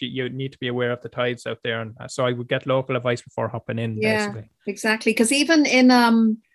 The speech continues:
Speaker 2: I live near Kilcool. Uh, there is a beach there, and I haven't swum there. It just doesn't really appeal to me, but I have seen a few swimmers, and I did hear two lads chatting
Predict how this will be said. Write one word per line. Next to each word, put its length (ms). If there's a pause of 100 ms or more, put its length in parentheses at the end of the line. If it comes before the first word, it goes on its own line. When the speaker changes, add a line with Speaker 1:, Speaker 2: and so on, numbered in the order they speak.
(160)
Speaker 2:
I 100
live 160
near 140
Kilcool. 920 (160)
Uh, 60
there 160
is 100
a 60
beach 360
there, 360
and 140
I 40
haven't 380
swum 520
there. 300
It 140
just 220
doesn't 260
really 420
appeal 460
to 160
me, 180
but 140
I 60
have 180
seen 220
a 40
few 200
swimmers, 480
and 100
I 260
did 180
hear 220
two 220
lads 320
chatting 600